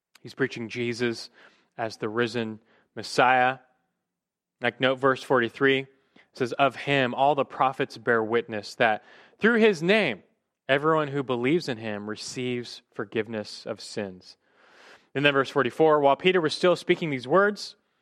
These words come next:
the Holy Spirit fell upon all those who were listening to the message. All the circumcised believers who came with Peter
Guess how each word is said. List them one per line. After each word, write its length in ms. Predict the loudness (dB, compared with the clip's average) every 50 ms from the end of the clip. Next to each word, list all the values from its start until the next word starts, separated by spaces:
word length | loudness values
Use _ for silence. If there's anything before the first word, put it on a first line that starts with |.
| _ _
the 80 | -6 -4
Holy 200 | -2 -2 -2 -2
Spirit 340 | -2 0 2 2 2 2
fell 180 | 2 2 2 2
upon 260 | 2 2 0 -2 0
all 160 | 2 2 2
those 260 | 4 2 2 0 -2 -6
who 80 | -8
were 80 | -6 -4
listening 340 | -2 -4 -4 -4 -8 -12 -12
to 100 | -10 -10
the 80 | -8
message. 560 | -6 -4 -6 -6 -4 -8 -10 -10 -10 -14 -20 -20 _ -20 -20 -20 _ _ _ _ _
All 140 | 4 4 4
the 80 | 2
circumcised 640 | 0 2 0 0 0 0 0 2 2 2 2 0 -2
believers 500 | -2 0 0 0 0 0 0 -2 -2 -4
who 120 | -8 -10 -10
came 360 | -10 -6 -2 -2 0 0 0
with 180 | -2 -2 -4
Peter 440 | -6 -6 -2 0 0 0 0 -2 -6